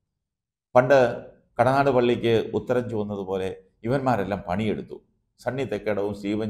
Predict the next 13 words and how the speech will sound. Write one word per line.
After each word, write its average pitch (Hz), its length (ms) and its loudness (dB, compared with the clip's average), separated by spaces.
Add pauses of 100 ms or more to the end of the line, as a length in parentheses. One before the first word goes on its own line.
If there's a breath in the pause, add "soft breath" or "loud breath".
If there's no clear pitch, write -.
ജോർജ്, 90 300 -4 (120)
ജോസ് 95 240 -6
പുത്തൻകാല, 85 480 -4 (400 loud breath)
സ്കറിയ 117 320 4 (140)
കുതിരവേലി 98 520 -2 (400)
എന്നീ 90 160 -10 (100)
നാല് 107 300 -2
നേതാക്കന്മാരുടെ 87 720 -8
ബോധപൂർവമുള്ള 104 800 -2 (140)
പെരുമാറ്റമാണ് 80 600 -10 (440)
ഈ 87 60 -6 (120)
തോൽവിയിലേക്ക് 80 600 -6
എത്തിച്ചേർന്നതെന്ന് 76 840 -10